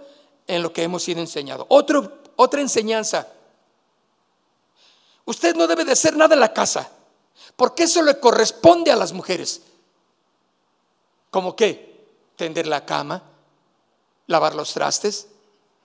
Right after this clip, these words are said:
barrer, eh, limpiar. ¿Verdad que sí? Es-, yo, eh, sí es-, sí nos fuimos enseñados así. No, no que nos dijeron exactamente eso,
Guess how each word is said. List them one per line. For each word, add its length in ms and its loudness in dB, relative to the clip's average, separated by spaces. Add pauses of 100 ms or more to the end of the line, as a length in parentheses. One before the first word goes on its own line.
(560)
barrer, 800 -4 (1120)
eh, 500 -6
limpiar. 880 -4 (1200)
¿Verdad 200 0
que 100 -4
sí? 140 -2
Es-, 160 -6
yo, 200 -2 (160)
eh, 160 -10
sí 140 -8
es-, 180 -6
sí 140 -4
nos 180 -6
fuimos 300 -8
enseñados 460 -6
así. 280 -8 (260)
No, 240 2
no 180 0
que 100 0
nos 140 -4
dijeron 340 2
exactamente 680 2
eso, 280 0